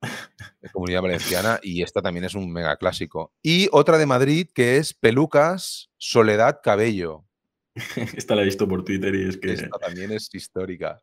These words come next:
Speaker 1: sí, sí, sí. Y yo
Speaker 2: Vale.
Speaker 1: creo que para nada son conscientes de, de ello. Luego vamos al tema internacional también, da mucho juego. Palabras que a lo mejor en, bueno, a lo mejor no, seguro que en su país o en su lengua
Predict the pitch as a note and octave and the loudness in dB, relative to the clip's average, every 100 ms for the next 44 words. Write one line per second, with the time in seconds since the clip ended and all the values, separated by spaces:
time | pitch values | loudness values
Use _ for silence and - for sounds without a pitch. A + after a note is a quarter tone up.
0 | _ - F2+ - F2 - F2 - _ _ | _ -14 -14 -14 -14 -12 -14 -16 _ _
1 | - - - _ _ - G2 F#2+ F#2 F2+ | -20 -20 -20 _ _ -8 -4 -4 -4 -4
2 | F#2 G2+ F#2+ G2 G#2 F2 E2 - D#2+ D#2 | 0 0 2 0 0 -2 0 0 0 0
3 | F2+ G#2+ F2 D2+ E2+ E2 D#2+ D#2+ D#2 D2+ | -4 -6 -8 -10 -10 -8 -10 -8 -10 -12
4 | D#2+ F2 _ _ _ D2+ F2 E2 D#2+ - | -16 _ _ _ _ -4 -2 -2 -6 -10
5 | - - - _ _ _ _ _ - G#2 | -20 -20 -20 _ _ _ _ _ 0 6
6 | C3+ D3+ C#3 A#2 A2 - B2+ D3+ C#3 A#2+ | 8 8 6 6 4 4 2 2 4 2
7 | A2 - G#2 G#2+ A#2 D3+ G#2+ B2 C#3 A2+ | 2 0 0 2 2 2 2 0 0 0
8 | A#2+ A#2 - C3+ F#2+ F2+ F#2+ A#2+ - A#2 | 0 -2 0 0 2 2 2 0 0 0
9 | G#2+ G2 B2+ A2 F#2+ F2+ D2 _ G#2+ F2+ | 0 2 2 2 -4 -10 -18 _ -8 -8
10 | D#2 D#2 F#2 F2+ A2 F2+ D#2 G2 G2+ F2 | -6 -4 -2 -2 -4 -4 -2 0 0 0
11 | F2 D#2 G2 D2 E2+ A2 E2 E2 E2 - | -8 -6 -4 -2 -2 -4 -6 -10 -10 -6
12 | D#2+ A2+ G2 D#2 | -2 0 0 -2